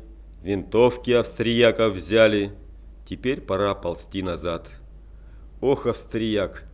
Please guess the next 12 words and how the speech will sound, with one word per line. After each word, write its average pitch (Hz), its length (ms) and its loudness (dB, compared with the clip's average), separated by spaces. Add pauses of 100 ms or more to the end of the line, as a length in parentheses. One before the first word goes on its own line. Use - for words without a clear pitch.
(100)
тяжёлый 98 840 -2
гад! 85 420 -4 (1700)
И 113 140 -6
вот 135 240 0
уже 107 260 -2
окопы 90 400 -6
наши. 82 420 -10 (1080)
Ну, 127 260 -10 (180)
слава 98 440 -4
богу, 80 320 -8
что - 240 -12
дошли. 80 560 -10